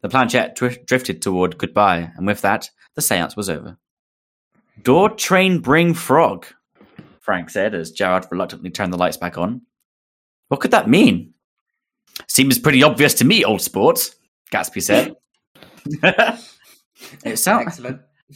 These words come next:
Speaker 1: Yep. <laughs> "It sounds like we're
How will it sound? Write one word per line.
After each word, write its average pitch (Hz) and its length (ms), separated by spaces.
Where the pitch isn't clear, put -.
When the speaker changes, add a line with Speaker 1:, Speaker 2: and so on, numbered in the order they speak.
Speaker 1:
Yep. - 200
<laughs> - 1300
"It - 100
sounds 196 380
like 175 160
we're 131 120